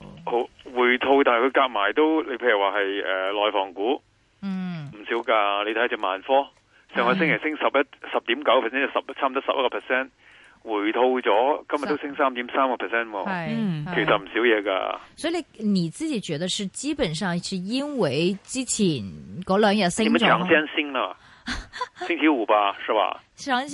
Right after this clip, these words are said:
Speaker 2: 就是星期五升了那麼一點點，所以我們就要馬上回吐了嗎？
Speaker 1: 對，
Speaker 2: <laughs>
Speaker 1: 我們就升得
Speaker 2: 有咁快？
Speaker 1: 比人快一點，
Speaker 2: 啊？
Speaker 1: 所以回吐也快一點。
Speaker 2: 我哋，哇，唔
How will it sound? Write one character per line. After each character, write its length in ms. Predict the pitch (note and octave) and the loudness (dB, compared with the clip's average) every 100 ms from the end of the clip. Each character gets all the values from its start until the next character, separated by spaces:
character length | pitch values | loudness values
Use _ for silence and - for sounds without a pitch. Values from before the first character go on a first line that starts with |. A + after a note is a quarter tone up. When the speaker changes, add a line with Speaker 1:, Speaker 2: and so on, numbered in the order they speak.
| - | -10
Speaker 2:
就 100 | A#3+ D#4 | -6 -6
是 60 | |
星 220 | C#4 F4 | -4 -6
期 100 | E4 | -6
五 160 | E4 A#3 | -2 -2
升 220 | - D4+ | -2 -2
了 80 | D4+ | -2
那 120 | D4+ | -4
麼 80 | C#4+ | -4
一 120 | C4+ | -2
點 180 | B3 A3+ | 0 0
點， 160 | C4+ F3+ | 0 0
所 120 | G#3+ | 0
以 40 | |
我 60 | G#3 | -2
們 80 | D3+ | 0
就 100 | G3+ | 2
要 80 | |
馬 160 | G3 D3 | 2 2
上 160 | G3 F#3 | 2 0
回 200 | F3+ D#3+ | 0 -4
吐 240 | A3 G3+ | -2 0
了 100 | E3+ | 0
嗎？ 200 | D3 - G3 - - | -2 -4 -6 -8 -2
Speaker 1:
對， 380 | C3 B2 A2+ A2+ | 2 2 2 0
Speaker 2:
<laughs> 60 | - | -2
Speaker 1:
我 140 | A#2 B2 | 2 4
們 100 | C3 C#3 | 6 6
就 80 | D#3 | 6
升 220 | C#4+ B3 | 4 4
得 60 | B3 | 2
Speaker 2:
有 40 | C#4 | 0
咁 60 | - - - - | -8 -18 -20 -6
快？ 160 | A#3+ B3 | 0 4
Speaker 1:
比 60 | |
人 140 | B3+ D#3+ | 4 2
快 320 | - G3 D3+ | 0 2 4
一 140 | C#3 C#3 | 2 0
點， 180 | C3 G2+ | -2 -6
Speaker 2:
啊？ 40 | F2+ | -2
Speaker 1:
所 100 | B2 | 0
以 60 | |
回 280 | C3 C3+ C3 | 0 0 0
吐 200 | C#3 F3 | 2 2
也 80 | C3 | 2
快 220 | - C#3+ | 4 2
一 80 | B2+ | 2
點。 120 | A2 - | -2 -10
Speaker 2:
我 420 | G#3 - G#3 G3+ D4 | -10 -4 -2 -2 -2
哋， 220 | D#4 D#4 C4 | -4 -4 -4
哇， 140 | C4 | -4
唔 120 | B3+ | -4